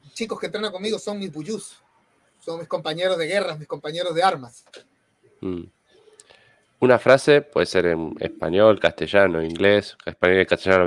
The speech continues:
Speaker 2: mismo. Español, castell-, eh, japonés, inglés.
Speaker 1: Em, siempre he creído que una de las frases que más,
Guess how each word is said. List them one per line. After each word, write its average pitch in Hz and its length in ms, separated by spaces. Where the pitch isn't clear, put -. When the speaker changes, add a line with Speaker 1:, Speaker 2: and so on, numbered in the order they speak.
Speaker 2:
mismo. - 160
Español, 95 420
castell-, 87 420
eh, 92 280
japonés, 98 680
inglés. 95 560
Speaker 1:
Em, 139 1160
siempre - 560
he - 20
creído 220 480
que 185 80
una 202 240
de 208 60
las 180 180
frases 196 440
que 156 160
más, 180 460